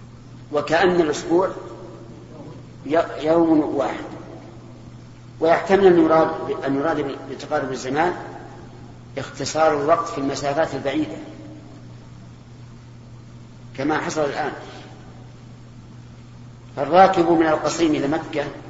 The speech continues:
فيما سبق يقطع في عشرين يومًا إلى عشرة أيام في السرعة الشديدة، الآن يقطع في ساعة واحدة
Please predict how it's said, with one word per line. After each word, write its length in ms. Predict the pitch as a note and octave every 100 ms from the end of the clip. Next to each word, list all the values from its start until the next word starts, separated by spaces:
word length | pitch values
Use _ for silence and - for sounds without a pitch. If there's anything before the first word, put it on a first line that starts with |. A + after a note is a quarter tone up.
| -
فيما 180 | C3+ C3
سبق 320 | C3+ D3+ E3+ - - - - - - - -
يقطع 500 | E3+ F#3 - D#3 C#3+
في 240 | C3+ D3+ C#3+
عشرين 320 | C3 D#3+ E3
يومًا 400 | D3+ D3+ D#3+ E3 - - - - - - - -
إلى 440 | F3 D#3+ D3+ B2+ - - -
عشرة 360 | C#3+ - C#3 A2+
أيام 480 | C3+ C#3 E3+ E3+ E3+
في 80 | A2+
السرعة 380 | - C3 E3 D3+
الشديدة، 480 | - - C3 A2 - - - - - - - - - - - - - - - -
الآن 400 | C#3+ C#3 D#3+ F3+ - - - - - - - - -
يقطع 440 | C#3 - D3+ E3 F3+ - - - - - - - - - -
في 140 | E3+
ساعة 440 | D#3 D3+ D#3+ D#3 E3
واحدة 320 | D#3+ -